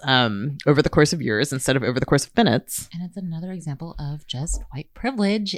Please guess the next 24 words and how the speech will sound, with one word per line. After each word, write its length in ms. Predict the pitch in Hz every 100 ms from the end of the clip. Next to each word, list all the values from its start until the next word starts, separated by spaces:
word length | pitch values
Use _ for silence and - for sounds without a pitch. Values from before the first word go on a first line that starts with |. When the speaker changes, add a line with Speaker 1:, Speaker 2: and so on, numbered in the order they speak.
| -
Speaker 2:
and 420 | 135 135 135 135
our 480 | 131 127 123 123 123
systemic, 720 | - 139 - 127 120 - - -
uh, 220 | 131 120 110
issues. 580 | - - 113 117 160 - - -
Speaker 1:
Yeah. 160 | - 143 - - - -
Speaker 2:
Because 240 | 180 202 185
this 140 | 208
is 120 | 196 -
actually, 480 | 175 - 160 160 - _ _ _
it's 320 | 110 147 -
been 220 | - 202
allowed. 340 | 190 214 120 135
We've 160 | 147
just 360 | 143 151 - -
kind 200 | - 135
of 240 | 143 131 - _ _ _ _ _ -
allowed 380 | 127 131 135 -
all 260 | - 127 147
of 120 | 170
these 240 | 170 175 -
things 200 | 165 165
to 80 | 160
happen. 760 | 151 196 - - - 120 143